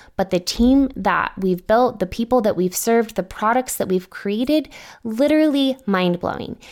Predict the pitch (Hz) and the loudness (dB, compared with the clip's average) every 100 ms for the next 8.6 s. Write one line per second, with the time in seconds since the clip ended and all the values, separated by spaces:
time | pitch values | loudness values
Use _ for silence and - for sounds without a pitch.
0 | - 220 233 226 - 226 226 214 214 - | -4 2 4 4 2 2 4 4 0 -2
1 | - 285 294 285 - 240 311 311 - - | 2 4 4 4 2 2 4 2 0 -8
2 | - - _ _ _ _ 226 233 233 - | -8 -8 _ _ _ _ 2 4 2 0
3 | 277 269 311 - 247 254 247 220 196 214 | 2 4 4 4 4 6 6 4 2 0
4 | 208 180 - 202 190 185 180 180 - 208 | 2 0 0 2 4 4 2 -2 -2 -2
5 | - - - - - - 214 180 170 175 | -2 -8 -16 -20 -12 0 2 4 2 0
6 | 180 175 - - 202 - - 170 170 - | 0 0 -2 -2 0 0 -2 0 -2 0
7 | 214 175 160 - 175 185 196 175 165 180 | 0 2 -2 -4 -2 0 0 0 -2 0
8 | 180 180 - 175 170 | 0 0 0 0 -2